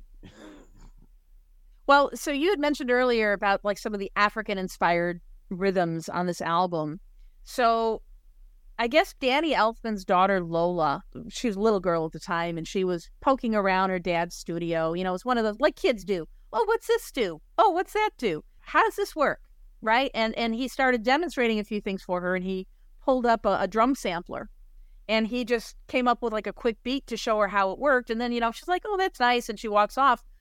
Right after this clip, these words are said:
But then he's like, "Well, wait a second.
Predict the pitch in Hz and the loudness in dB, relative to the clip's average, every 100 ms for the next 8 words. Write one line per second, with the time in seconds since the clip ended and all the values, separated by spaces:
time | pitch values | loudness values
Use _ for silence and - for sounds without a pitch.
0 | - - - - 240 262 262 262 240 208 | -20 -20 -20 -4 -2 0 0 -2 0 -2
1 | 196 - - - - 190 214 359 381 170 | -2 -12 -20 -18 -10 -2 2 4 2 0
2 | 147 - 226 - | -2 -4 -8 -12